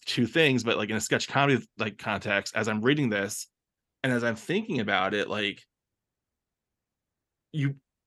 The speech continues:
my first thought would be, like, you really have to amp up that teacher. Like, he's gotta go zanier, he's gotta go crazier, he's gotta go more absurd,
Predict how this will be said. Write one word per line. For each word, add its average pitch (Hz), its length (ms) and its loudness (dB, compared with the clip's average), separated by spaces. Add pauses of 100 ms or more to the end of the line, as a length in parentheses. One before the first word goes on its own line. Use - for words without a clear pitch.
(600)
my 143 240 4
first 156 200 4
thought 120 140 6
would 113 100 0
be, 110 60 0
like, 107 160 -2
you 120 120 0
really 131 240 6
have 120 100 -4
to 131 180 -2
amp 113 260 -2
up 107 220 2
that 104 200 0
teacher. 101 540 -4
Like, 104 320 -4 (440)
he's 147 440 2
gotta 113 280 2
go 110 180 2
zanier, 104 680 -2
he's 110 220 -6
gotta 107 180 0
go 101 100 -4
crazier, 98 560 -6
he's 101 200 -6
gotta 107 160 0
go 107 160 0
more 104 200 -2
absurd, 107 680 0